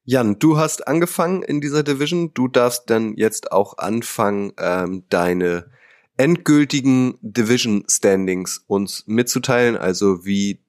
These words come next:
diese Division am Ende der Regular Season deiner Meinung nach einreitet. Wir machen das wie auch in den letzten Folgen jetzt ohne Record oder weitere große Erläuterungen. Hau mal raus.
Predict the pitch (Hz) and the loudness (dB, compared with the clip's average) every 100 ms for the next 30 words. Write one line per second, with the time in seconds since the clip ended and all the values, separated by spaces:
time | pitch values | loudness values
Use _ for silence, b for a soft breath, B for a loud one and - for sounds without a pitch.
0 | - 98 95 90 87 87 90 87 - - | -4 -2 -2 -2 0 -2 -4 -8 -8 -4
1 | 80 85 95 87 82 82 80 80 78 - | -4 -2 -2 0 0 0 -2 -4 -6 -6
2 | 87 82 78 - 78 80 80 76 76 76 | -6 -6 -6 -2 -2 0 -2 -2 -4 -4
3 | 78 76 76 - b b b b b _ | -6 -6 -8 -12 b b b b b _
4 | - 113 135 120 110 110 127 107 101 92 | 0 2 4 4 4 2 0 0 0 0
5 | 95 85 82 - - 85 90 - 78 85 | 0 0 0 -2 -10 -6 -2 0 0 -2
6 | 87 78 76 - 80 - 78 78 78 76 | -4 -2 -4 -6 -8 0 2 2 -4 -10
7 | 82 76 - 95 95 95 87 - 90 98 | -10 -10 -6 0 2 4 2 0 0 0
8 | 104 90 - - 85 80 78 76 - 78 | 0 0 -2 -8 -2 0 0 0 -2 -4
9 | 80 80 78 - 78 73 76 71 71 67 | -4 -6 -8 -8 -8 -6 -6 -4 -4 -4
10 | 71 - 67 65 78 78 71 69 67 - | -8 -12 -12 -12 -8 -6 -6 -6 -8 -10
11 | - | -16